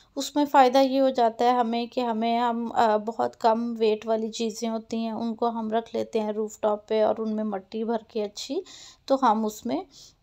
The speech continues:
अ, सब्जियां ग्रो कर लेते हैं। अब ये ग्रो बैग हैं, ये सबसे लो वेट हैं, इनका कुछ भी वेट नहीं है। एक मै-, अ, फैब्रिक है ये और फैब्रिक के बने हुए हैं ये। और आप देख सकते हैं मैंने बहुत सारी वेजिटेबल्स ग्रो की हुई हैं एक ही पॉट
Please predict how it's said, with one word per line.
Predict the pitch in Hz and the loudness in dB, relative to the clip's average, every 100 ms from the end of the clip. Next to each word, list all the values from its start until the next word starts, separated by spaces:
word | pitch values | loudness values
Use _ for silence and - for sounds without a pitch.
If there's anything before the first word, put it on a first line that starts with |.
| - | 0
अ, | 220 214 214 214 220 | 4 6 6 6 4
सब्जियां | 220 254 214 240 233 | 2 -2 -2 -4 -2
ग्रो | 214 208 | 0 0
कर | 208 208 | 2 2
लेते | 202 196 226 | 0 -2 -2
हैं। | - | 0
अब | 233 | 0
ये | 269 | -2
ग्रो | 247 226 240 | 0 2 4
बैग | 262 254 254 | 4 4 2
हैं, | 254 | -2
ये | 247 262 | 0 -2
सबसे | 262 226 - - 277 277 | 0 -4 -4 -2 2 2
लो | 247 226 233 | 2 2 2
वेट | 220 220 214 226 | 4 2 2 -4
हैं, | 240 277 269 | -4 -4 -4
इनका | 233 226 | -6 -6
कुछ | 220 240 226 - | -6 -8 -8 -8
भी | 247 | -2
वेट | 226 214 220 | 2 2 0
नहीं | 220 220 | -4 -4
है। | 233 226 | -4 -4
एक | - 226 220 214 | 0 0 0 0
मै-, | 196 196 | 2 2
अ, | - 214 208 214 | 2 2 2 0
फैब्रिक | - - 214 208 233 240 | -2 0 0 0 -6 -4
है | 262 247 | -2 0
ये | 240 277 | 0 0
और | 269 | 0
फैब्रिक | 240 226 202 202 220 | 2 2 2 0 -4
के | - 220 | -2 0
बने | 208 202 | 0 0
हुए | 202 214 | -2 -2
हैं | 208 202 | -2 -2
ये। | 269 427 - - - - | -2 -4 -8 -14 -14 4
और | 185 254 | 6 6
आप | 240 | 4
देख | 233 247 | 2 2
सकते | - 269 - | 2 -2 2
हैं | 254 254 | 2 2
मैंने | 247 247 | 0 0
बहुत | 220 214 233 | 0 0 -2
सारी | - 240 240 | 0 0 2
वेजिटेबल्स | 214 220 - 220 226 226 | 0 -2 -4 -2 -2 -6
ग्रो | - 220 | -4 -2
की | 226 226 | -2 -4
हुई | 226 226 226 | -4 -2 -2
हैं | 233 240 233 | -2 -2 -2
एक | 214 208 | -2 0
ही | - | 0
पॉट | - 214 208 | 4 4 4